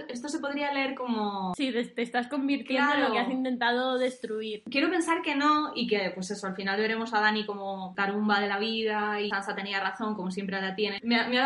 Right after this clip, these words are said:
Speaker 1: dado como mucho, mucha cosita en el corazón.
Speaker 2: Sí, además porque se pasa como todo el capítulo un poco en la sombra de todo, se marcha de repente haciendo un poco un meñique. Pero a ver, yo lo entiendo perfectamente, o sea,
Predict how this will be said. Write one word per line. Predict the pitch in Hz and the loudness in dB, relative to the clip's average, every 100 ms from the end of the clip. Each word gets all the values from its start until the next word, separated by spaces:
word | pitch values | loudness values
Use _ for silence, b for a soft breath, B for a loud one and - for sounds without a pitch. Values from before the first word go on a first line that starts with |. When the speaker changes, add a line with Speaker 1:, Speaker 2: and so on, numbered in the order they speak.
| 294 | 6
Speaker 1:
dado | 311 | 4
como | 311 294 | 2 2
mucho, | 269 269 285 | 2 2 -2
mucha | 254 269 302 | -2 0 0
cosita | 294 302 277 | 0 0 4
en | 269 | 4
el | |
corazón. | 262 262 254 240 220 208 | 4 0 0 0 -2 -4
Speaker 2:
Sí, | - 294 | -4 2
además | 269 247 254 | 4 4 0
porque | 320 339 320 | -4 -6 -4
se | 294 | -2
pasa | 262 285 - - | -2 -2 -6 -2
como | 262 247 | -2 0
todo | 247 | 0
el | 254 | 0
capítulo | 277 247 269 262 | -4 -4 -2 -2
un | 240 | 0
poco | 240 269 | 0 0
en | 277 | 2
la | 220 | 0
sombra | - 247 240 240 220 | 0 0 2 4 2
de | 220 | 0
todo, | 214 233 220 220 220 | -2 -2 -2 -2 -2
se | 220 220 | -4 -4
marcha | 226 247 262 269 | 0 0 2 0
de | 262 254 | 2 2
repente | 247 254 254 247 254 | 0 0 0 2 0
haciendo | 233 254 247 | 0 0 2
un | 240 | 2
poco | 240 240 | 0 -2
un | 247 233 | 0 0
meñique. | 226 226 240 240 226 220 - - | 0 -2 -2 -2 -4 -4 -8 0
Pero | 233 | 4
a | 214 | 4
ver, | 233 | 4
yo | 294 | 2
lo | 247 | 2
entiendo | 262 330 359 | 0 -2 -2
perfectamente, | 277 294 247 240 269 294 262 | -4 -4 -2 0 0 0 0
o | 233 | 0
sea, | 240 220 208 | 0 0 0